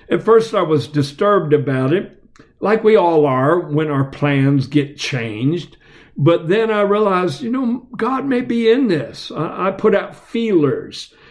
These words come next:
and that's the way you should respond to unexpected circumstances. Put out feelers and say, "Well, God may be in this.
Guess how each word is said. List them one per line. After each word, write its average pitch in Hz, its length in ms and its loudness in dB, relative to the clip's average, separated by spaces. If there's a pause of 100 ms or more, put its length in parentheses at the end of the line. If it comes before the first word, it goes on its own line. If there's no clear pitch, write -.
(160)
and 147 480 0
that's 190 280 -2
the 190 100 -2
way 185 160 0
you 185 200 -2
should 165 520 0 (160)
respond 160 840 2
to 160 200 -4
unexpected 180 920 -2
circumstances. 139 1040 -4
Put 220 240 -2
out - 180 -8
feelers 185 480 0
and 135 100 0
say, 170 140 -4
"Well, 170 180 0
God 190 280 -4
may 202 160 0
be 180 260 0
in 196 220 -2
this. 160 400 0